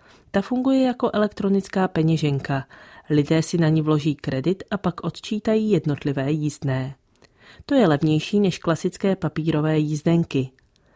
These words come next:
Také pražský primátor Tomáš Hudeček z top nula devět připustil, že o bonusu pro Pražany je ochotný diskutovat, aby do M H D přilákal více cestujících.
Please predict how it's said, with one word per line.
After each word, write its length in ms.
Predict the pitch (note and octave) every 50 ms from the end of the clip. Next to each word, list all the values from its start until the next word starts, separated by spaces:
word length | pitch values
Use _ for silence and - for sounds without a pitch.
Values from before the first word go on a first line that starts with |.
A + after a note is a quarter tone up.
| _ _ - - - - _
Také 280 | - D3 - D#3+ D#3
pražský 440 | D3+ - D3+ C3+ - - - E3+ D#3
primátor 540 | - D3 D3 C#3+ C#3+ C#3+ C#3+ - - D#3 -
Tomáš 440 | - - D#3 D#3 D3+ D3+ D3 - -
Hudeček 460 | D3+ D3 D3 C#3 - - F3 E3+ -
z 100 | - -
top 240 | - D#3 - - -
nula 200 | E3+ E3 E3 D#3
devět 360 | D#3+ D#3+ E3+ F#3 D#3+ D#3 -
připustil, 680 | - - D3 C#3 - D#3 C#3+ - - - E3 D#3+ F3+ G3+
že 200 | - - E3 -
o 120 | - D3+
bonusu 440 | C#3+ D3 D#3 D#3 F3 F#3 - - F3+
pro 200 | E3 - C#3+ C3+
Pražany 500 | - - D3 D3 D3 - G3+ G3+ A3 A3+
je 140 | A3 G#3+ -
ochotný 520 | - F#3 - - - E3+ - - F3+ F3+
diskutovat, 680 | E3 D#3+ - - - D#3 D3+ - D3 C3+ C3+ C3 - - - _ _ _ - - - - - - -
aby 200 | - A#3 A3+ C4
do 120 | A#3 B3+ - -
M 120 | F#3+ F3+
H 260 | D#3+ C#3+ D#3 D3 C#3
D 200 | C#3+ D3+ F3 G#3
přilákal 640 | - - - A3+ G#3 G3+ G3+ G3 F#3+ - G3+ F#3+ F3
více 340 | E3+ C#3+ C3+ - - F3
cestujících. 960 | E3 - E3+ C#3+ - - D3 D3 C#3+ B2+ - - - D3+ C#3+ C#3 - - -